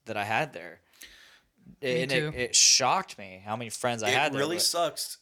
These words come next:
Speaker 3: that, you know, I could not get a ticket with somebody, and I was just surrounded by people I didn't know.
Speaker 2: Oh, you went totally by yourself?
Speaker 3: I was by myself. I mean, again,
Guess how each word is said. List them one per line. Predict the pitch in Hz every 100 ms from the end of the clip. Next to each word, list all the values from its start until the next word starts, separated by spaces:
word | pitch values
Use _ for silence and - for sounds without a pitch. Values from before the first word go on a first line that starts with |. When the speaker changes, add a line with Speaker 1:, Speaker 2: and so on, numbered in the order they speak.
| -
Speaker 3:
that, | 113 110 110 110
you | 107
know, | 98 95 104 _ _ _
I | 92 104
could | 101 127 113
not | 104 98 - _
get | 113 90
a |
ticket | 98 - 123 -
with | 90
somebody, | 82 76 76 78 98 _ _ _
and | 92 98
I | 95
was | 98
just | 92 -
surrounded | 98 92
by | 92
people | 90 95 -
I |
didn't | 87 80
know. | 67 50 - _ _ _ _ _ _ -
Speaker 2:
Oh, | 196
you | 185 220
went | 254 -
totally | - 180 262 285
by | 254 277
yourself? | 294 294 269
Speaker 3:
I |
was | 101 104
by | 92 87
myself. | 85 98 120 139 - _ _ _ _ _ _ - _
I | 117 113
mean, | 110 101
again, | 104 98 123 117 120